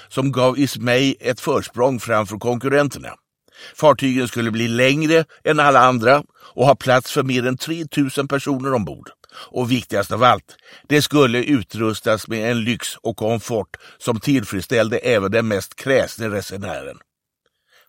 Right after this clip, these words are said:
Förslaget var lockande. Harland and Wolff ägde många aktier i White Star Line och hade med ett enda undantag byggt alla rederiets båtar. Tillsammans var de ett radarpar inom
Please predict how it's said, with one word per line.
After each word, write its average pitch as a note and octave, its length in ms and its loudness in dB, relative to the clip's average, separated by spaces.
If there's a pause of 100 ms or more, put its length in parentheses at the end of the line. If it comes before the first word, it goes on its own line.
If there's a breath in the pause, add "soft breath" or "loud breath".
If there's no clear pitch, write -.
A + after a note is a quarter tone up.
Förslaget C#3 640 0
var G#2 180 0
lockande. G#2 600 -4 (580 loud breath)
Harland C#3+ 440 6
and C#3 140 2
Wolff D3 420 2
ägde A2+ 300 -2
många B2+ 360 2
aktier C3 420 0
i C3 60 0
White A#2+ 320 0
Star A#2+ 280 2
Line B2 460 2
och - 260 -2
hade C3 320 2
med C3+ 160 -2
ett D3+ 240 -2
enda B2+ 340 2
undantag A2 680 0 (240 loud breath)
byggt C3 320 -2
alla A2+ 340 2
rederiets A2 600 -4
båtar. - 460 -6 (560 loud breath)
Tillsammans C#3+ 640 2
var C3 180 2
de G2+ 120 -2
ett A#2+ 140 -2
radarpar A2 720 0
inom G#2 320 -4